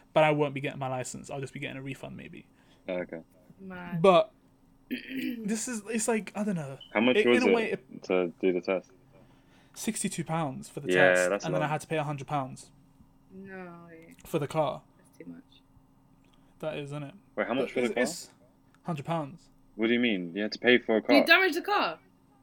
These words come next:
Speaker 1: No, I didn't damage the car.
Speaker 3: <laughs> What are you talking about?
Speaker 1: <laughs> You have to pay to use the instructor's car.
Speaker 2: Oh, wow! So
Speaker 3: Oh, do you?
Speaker 2: a hundred and sixty in total?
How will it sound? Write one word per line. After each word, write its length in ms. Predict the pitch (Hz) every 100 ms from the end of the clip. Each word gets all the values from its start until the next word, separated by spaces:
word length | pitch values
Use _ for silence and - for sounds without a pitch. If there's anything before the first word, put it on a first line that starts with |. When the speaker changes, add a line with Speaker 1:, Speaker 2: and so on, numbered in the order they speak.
| _ _ _ _ -
Speaker 1:
No, 140 | 240
I 60 | 233
didn't 240 | 269 170
damage 400 | 156 220 196 339
the 120 | 392 -
car. 120 | 480 -
Speaker 3:
<laughs> 60 | - 622 - - _ - - - 466
What 120 | 311
are 40 |
you 180 | 415 554
talking 360 | - 539 392 349
about? 480 | 269 226 185 160 - _
Speaker 1:
<laughs> 80 | 214 - - _ - _
You 100 | - 214
have 120 | 262
to 100 | 233
pay 280 | 214 254 247
to 120 | 220
use 280 | 190 208 175
the 100 | 185
instructor's 500 | 180 196 180 - 165
car. 400 | - 214 123 -
Speaker 2:
Oh, 260 | 113 135 120
wow! 540 | 107 113 117 104 92 92
So 200 | - 233
Speaker 3:
Oh, 20 |
do 100 | 359
you? 60 |
Speaker 2:
a 20 | 440
hundred 180 | 466 392
and 220 | 254 214
sixty 440 | 175 - - 87 82
in 80 | 98
total? 380 | 101 127 95 85